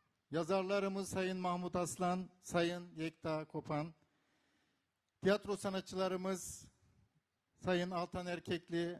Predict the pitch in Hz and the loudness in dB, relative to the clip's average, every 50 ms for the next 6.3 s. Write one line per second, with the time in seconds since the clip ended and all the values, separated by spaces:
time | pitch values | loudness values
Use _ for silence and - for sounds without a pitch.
0 | - - - 170 170 160 160 170 170 175 175 175 - _ _ _ _ _ _ _ | -10 -6 -2 2 2 4 4 2 2 -2 -4 -8 -12 _ _ _ _ _ _ _
1 | _ _ _ _ _ - 151 160 160 151 - - - 170 160 160 156 151 156 151 | _ _ _ _ _ 0 2 2 2 2 0 0 0 0 0 -2 -4 -8 -8 -4
2 | - 170 165 165 180 175 - - - - - _ _ _ 151 147 160 170 165 156 | -2 0 0 0 -2 -6 -10 -14 -16 -16 -20 _ _ _ -16 -14 -12 -10 -8 -6
3 | 156 147 151 151 147 147 147 147 143 151 170 196 185 - - _ _ _ _ _ | -6 -4 -4 -2 -2 -2 -2 -4 -4 -6 -8 -8 -10 -14 -20 _ _ _ _ _
4 | _ _ _ _ _ _ _ _ _ _ _ _ _ _ - 185 196 190 208 190 | _ _ _ _ _ _ _ _ _ _ _ _ _ _ 0 0 2 2 0 2
5 | - 208 202 196 196 196 185 185 196 196 190 185 180 185 175 175 175 170 175 175 | 4 4 4 4 4 2 2 2 2 4 4 4 2 2 2 2 2 2 0 2
6 | 175 185 196 202 208 202 | 2 4 2 2 2 -2